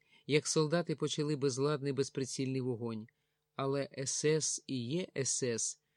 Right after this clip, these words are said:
недаремно їх так ретельно навчають. І вже за якусь хвилину з флангу заторохтів кулемет,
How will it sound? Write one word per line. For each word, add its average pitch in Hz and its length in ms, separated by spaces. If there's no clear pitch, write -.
недаремно 147 640
їх 131 220
так 135 280
ретельно 131 640
навчають. 120 680
І 143 100
вже 165 280
за 147 140
якусь 147 440
хвилину 143 640
з - 160
флангу 160 760
заторохтів 143 760
кулемет, 147 600